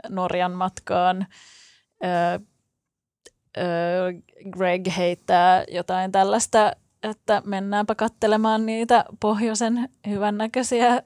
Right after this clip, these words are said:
muijia läppää. Ja si-, ja mun mielestä tässä säilyy tää Gregin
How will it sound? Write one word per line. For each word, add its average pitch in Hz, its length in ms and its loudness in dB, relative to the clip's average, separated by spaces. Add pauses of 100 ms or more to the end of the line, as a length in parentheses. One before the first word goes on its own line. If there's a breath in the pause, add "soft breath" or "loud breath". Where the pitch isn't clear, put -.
(140)
muijia 220 760 2
läppää. 208 680 4 (720 loud breath)
Ja 214 120 2
si-, 220 220 2
ja 214 120 2
mun 220 200 0
mielestä 226 200 2
tässä 226 200 4
säilyy 220 380 4
tää 180 280 4
Gregin 190 600 0